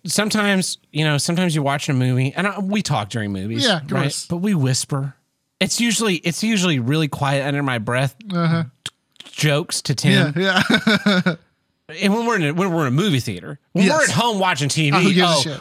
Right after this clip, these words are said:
Speaker 1: we d-, when, like, when we're there at movie night, we do not stop fucking
Speaker 2: Uh-huh.
Speaker 1: talking during these,
Speaker 2: Yeah.
Speaker 1: during the movies.
Speaker 2: Yeah.
Speaker 1: But it, it's just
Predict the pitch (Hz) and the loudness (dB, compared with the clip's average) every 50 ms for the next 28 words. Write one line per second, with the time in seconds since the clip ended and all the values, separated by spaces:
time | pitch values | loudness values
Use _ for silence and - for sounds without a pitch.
0 | - - 165 208 233 233 226 185 147 127 - - - - 190 175 165 190 208 208 | -6 -4 -2 0 2 2 0 0 -2 -6 -10 -14 -8 -4 -4 -2 0 -2 -2 0
1 | 208 220 202 175 196 202 208 233 262 254 214 214 220 214 190 165 170 180 202 180 | 0 0 0 0 0 0 2 2 2 2 2 2 2 2 2 2 2 2 2 2
2 | 208 208 208 214 208 208 214 - - - - _ - - 156 233 240 214 180 160 | 2 2 2 2 2 0 -2 -4 -10 -20 -20 _ -6 -2 0 0 2 2 2 2
3 | 135 135 139 131 127 117 - - - - - 151 151 156 139 127 - - 127 117 | 2 2 0 0 -2 -2 -4 -6 -4 -2 0 0 0 0 -2 -2 -2 -2 0 0
4 | - 175 175 165 165 165 - 165 156 120 120 117 113 113 113 117 123 - 226 180 | 0 2 2 4 4 4 4 2 2 0 0 0 0 0 0 0 2 2 2 0
5 | 151 135 139 139 127 123 123 120 120 123 113 110 160 180 165 - - - - - | 0 -2 -2 -2 -2 0 0 0 0 0 2 2 2 2 2 0 -4 -12 -20 -10
6 | _ - - 202 269 214 - _ _ _ _ _ _ _ _ _ _ _ _ _ | _ -2 0 0 0 -2 -8 _ _ _ _ _ _ _ _ _ _ _ _ _
7 | - 214 160 240 240 240 - - - 160 123 - 233 247 233 - - - | -8 -6 -2 -2 -4 -4 -4 -8 -10 -6 -2 -2 0 0 -2 -4 -6 -10